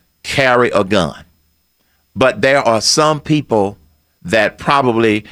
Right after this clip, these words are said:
if they did carry a gun, could reduce some of this carnage. What if one person in there had a concealed and carry,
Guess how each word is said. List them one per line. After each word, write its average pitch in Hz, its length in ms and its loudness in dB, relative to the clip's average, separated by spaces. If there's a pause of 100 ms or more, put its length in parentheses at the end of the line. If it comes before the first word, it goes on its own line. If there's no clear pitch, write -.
(160)
if 113 180 0
they 104 260 0
did 143 420 0
carry 104 360 0
a 87 60 -2
gun, 80 480 -2 (240)
could 175 380 0 (220)
reduce 131 640 -2
some 123 320 0
of 110 120 2
this 101 180 2
carnage. - 560 -4 (560)
What 220 300 0
if 170 260 -2
one 226 360 0
person 110 400 -2
in 87 180 0
there 73 340 -2 (480)
had 110 280 0
a 90 220 2
concealed 95 540 0
and 80 120 -4
carry, 73 340 -4